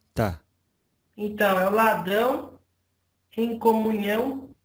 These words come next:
Speaker 2: de energia, de vibração com o vizinho.
Speaker 1: Hum.
Speaker 2: Então, o vizinho abre as portas.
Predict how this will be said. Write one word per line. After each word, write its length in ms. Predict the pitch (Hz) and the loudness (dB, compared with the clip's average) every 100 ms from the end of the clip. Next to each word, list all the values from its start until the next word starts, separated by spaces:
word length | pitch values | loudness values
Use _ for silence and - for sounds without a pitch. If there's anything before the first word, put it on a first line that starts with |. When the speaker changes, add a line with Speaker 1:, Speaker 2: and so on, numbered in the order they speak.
| 170 | -16
Speaker 2:
de 240 | 165 202 | -10 -8
energia, 1120 | 214 220 214 202 170 175 196 240 254 262 - 180 | -4 -2 0 -2 -4 -8 -6 -2 0 0 -6 -10
de 120 | 185 | -8
vibração 720 | 180 196 202 - - 196 220 | -6 0 0 0 -4 -4 -4
com 160 | 220 220 | -2 0
o 40 | |
vizinho. 500 | 220 208 185 208 208 - _ _ | 0 -2 -4 -8 -10 -18 _ _
Speaker 1:
Hum. 720 | 117 120 123 131 131 131 131 - - | -4 -4 -4 -4 -6 -6 -8 -12 -8
Speaker 2:
Então, 540 | 208 - 226 240 240 | -6 -4 0 2 2
o 20 | 220 | 2
vizinho 440 | 220 208 220 226 | -2 -2 2 2
abre 140 | 214 220 | 2 2
as 220 | 220 - | 0 -4
portas. 540 | - 196 208 - 165 | 0 2 2 -2 -8